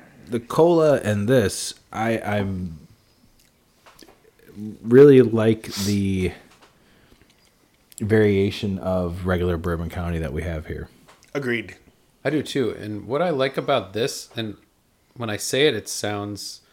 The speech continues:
Speaker 3: like I'm, it's a negative, but it's a pretty flat line of what I'm getting. I'm not going, "Well, I'm also getting X Y Z,
Speaker 1: Yeah.
Speaker 3: D D P, and Q Q R."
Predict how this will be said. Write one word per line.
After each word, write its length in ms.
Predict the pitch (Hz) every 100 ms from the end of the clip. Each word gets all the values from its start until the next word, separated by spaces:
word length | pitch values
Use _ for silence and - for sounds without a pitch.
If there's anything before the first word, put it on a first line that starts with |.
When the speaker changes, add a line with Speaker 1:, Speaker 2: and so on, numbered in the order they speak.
| _ _ _ _
Speaker 3:
like 180 | 92 87
I'm, 380 | 87 82 82 82 _ _ _ _
it's 180 | 104 -
a 40 | 92
negative, 540 | 98 117 151 170 -
but 240 | 123 101 - - _ _ _ _ -
it's 280 | - - - _ _ _
a 60 | -
pretty 240 | - 202
flat 460 | - - 131 143 123
line 280 | 123 123 123
of 100 | 101
what 120 | 104
I'm 140 | 98
getting. 260 | 98 107 98
I'm 80 | 104
not 180 | 117 113
going, 180 | 123 151
"Well, 220 | 240 190
I'm 120 | 160
also 240 | 190 185
getting 360 | 135 123 110 107
X 240 | 120 123 -
Y 220 | 120 113
Z, 140 | 101 117
Speaker 1:
Yeah. 100 | 113
Speaker 3:
D 680 | 107 104 104 101 101 117
D 140 | 110 104
P, 340 | - 123 110
and 200 | 101 98
Q 160 | - 110
Q 340 | - 110 90
R." 460 | 123 123 90 104